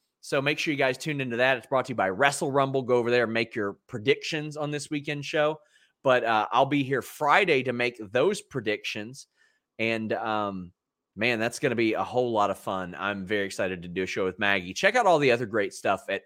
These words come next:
Fightful Overbooked, by the way, guys. It is, uh, basically the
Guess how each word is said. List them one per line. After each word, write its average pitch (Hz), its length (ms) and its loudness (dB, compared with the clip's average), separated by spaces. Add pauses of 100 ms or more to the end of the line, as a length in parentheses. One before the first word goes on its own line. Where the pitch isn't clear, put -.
(160)
Fightful 110 380 0
Overbooked, 98 580 -4
by 87 160 -2
the 85 100 -10
way, 82 180 -8
guys. 78 420 -10 (320)
It 123 100 -2
is, 117 240 0
uh, 110 180 8
basically 135 420 2
the 127 140 0